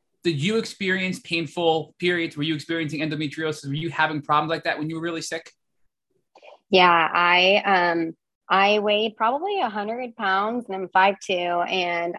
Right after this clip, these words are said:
Speaker 2: I was having such bad periods that I, they couldn't stop the bleeding at all. And I was in bed cr-, almost crying because it hurt so bad.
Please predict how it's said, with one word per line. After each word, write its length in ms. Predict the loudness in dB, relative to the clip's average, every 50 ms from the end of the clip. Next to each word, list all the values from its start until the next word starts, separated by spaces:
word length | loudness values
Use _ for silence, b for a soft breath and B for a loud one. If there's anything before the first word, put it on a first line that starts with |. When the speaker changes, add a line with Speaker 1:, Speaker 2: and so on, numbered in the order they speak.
| -2
Speaker 2:
I 220 | 0 2 4 4 2
was 160 | 2 0 -2 -2
having 260 | -4 -4 -4 -4 -6 -6 -6
such 160 | -6 -6 0 2
bad 180 | 4 4 4 2 _
periods 360 | 0 2 2 2 2 0 -2 _ _
that 160 | 0 0 2 2 2
I, 460 | 2 2 2 2 0 0 -2 -4 -4 -6 _ _ _ _ _ _ -2
they 100 | -2 0
couldn't 240 | 0 -2 -2 0
stop 240 | 2 2 2 4 2 0
the 80 | 0
bleeding 460 | 2 2 0 0 -2 -4 -6 -8 -6 -2
at 180 | 0 0 2 4
all. 240 | 4 4 4 2 0
And 200 | -2 -4 -4 -2
I 180 | -2 -2 -2
was 200 | -2 -2 -2 -2
in 200 | -4 -4 -2 -2
bed 200 | 0 0 0 0 -4 -10
cr-, 220 | -12 -8 -8 -8 -6 -2 0
almost 420 | 0 2 4 2 2 0 -2 -6 -4
crying 600 | -2 0 0 0 -2 -4 -6 -6 -8 -8 -6 -4 -4
because 300 | -4 -2 -2 0 0 0
it 80 | -2 0 0
hurt 160 | -2 -2 0 2
so 120 | 2 4
bad. 360 | 4 6 6 6 6 4 2